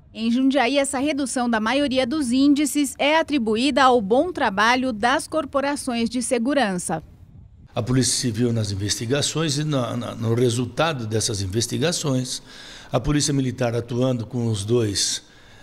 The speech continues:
Speaker 2: eh, batalhões que nós temos em Jundiaí, e a Guarda Municipal também complementando, né, ou completando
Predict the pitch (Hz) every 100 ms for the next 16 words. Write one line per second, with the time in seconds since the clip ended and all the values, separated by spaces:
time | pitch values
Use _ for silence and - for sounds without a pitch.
0 | - 110 107 104 110 - - - - 123
1 | 117 127 120 120 - 120 113 - 104 101
2 | 104 131 151 165 170 226 - - - -
3 | 226 247 185 160 175 - 170 180 190 220
4 | 196 190 226 208 - 196 208 151 117 135
5 | 180 143 101 101 127 143 147 147 143 117
6 | 117 95 135 151 143 98